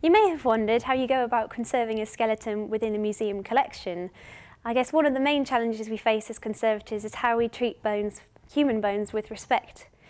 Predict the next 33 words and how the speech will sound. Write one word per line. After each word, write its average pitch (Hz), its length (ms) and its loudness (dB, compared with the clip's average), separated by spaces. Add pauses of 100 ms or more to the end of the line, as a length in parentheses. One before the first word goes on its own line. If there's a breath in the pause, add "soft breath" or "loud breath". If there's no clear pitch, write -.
(340 loud breath)
One 247 160 0
of 240 160 -2
th-, 233 200 -12
the 240 120 4
main 247 180 4
challenges 233 480 0
we 233 180 4
also 247 300 4
face 208 420 -2
when 208 180 -4
dealing 208 260 0
with 208 120 -6
our 208 140 2
Anglo-Saxon 208 680 -4
man 208 240 -4
here 208 320 0 (340 loud breath)
is 247 80 -2
how 269 220 2
we 269 80 2
tell 285 260 2
his 254 160 -4
story 247 300 2
to 240 80 -14
the 226 100 -4
public 226 400 -4
whilst 226 240 0
maintaining 226 540 -2
this 214 160 -6
balance 220 480 -4 (280 loud breath)
between 240 320 2
respect 226 380 0
for 247 120 -12
him 214 440 -4